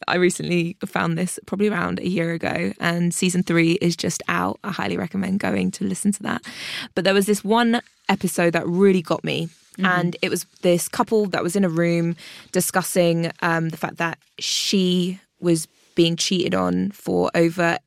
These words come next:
Speaker 1: a year. I think her husband was having an, an affair or
Speaker 2: Mm-hmm.
Speaker 1: may have had two. And she was angry and she was hurt, and Esther Perel asked her a question. And she came back with quite an abrupt tone.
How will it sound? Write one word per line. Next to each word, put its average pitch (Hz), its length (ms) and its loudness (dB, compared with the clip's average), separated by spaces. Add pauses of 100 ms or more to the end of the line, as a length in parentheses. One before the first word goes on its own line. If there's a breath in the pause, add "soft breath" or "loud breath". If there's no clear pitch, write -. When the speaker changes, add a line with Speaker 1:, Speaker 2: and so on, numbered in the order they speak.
(280)
Speaker 1:
a 170 80 0
year. 196 440 2
I 247 80 -2
think 180 240 -4
her 175 80 -6
husband 180 300 -2
was 180 100 -2
having 170 220 -2
an, 170 160 -4 (160)
an 180 100 2
affair 180 460 0 (180 loud breath)
or 185 40 -2
Speaker 2:
Mm-hmm. 185 220 2
Speaker 1:
may 180 100 4
have 170 100 2
had 160 200 -4
two. 165 300 0 (720 loud breath)
And 180 560 0 (160)
she - 220 0
was 339 220 2
angry 180 440 2
and 170 100 -2
she - 140 -2
was 208 120 -2
hurt, 165 500 -2 (100)
and 165 340 -2
Esther 170 240 -6
Perel 165 600 -2 (220)
asked 165 300 -4
her 180 380 -2
a - 80 -6
question. 185 600 -4 (800 loud breath)
And 170 340 2
she - 180 0
came 185 260 2
back 175 440 -4
with 180 380 0
quite 214 320 -2
an 190 200 -2
abrupt - 680 -2
tone. 170 440 -2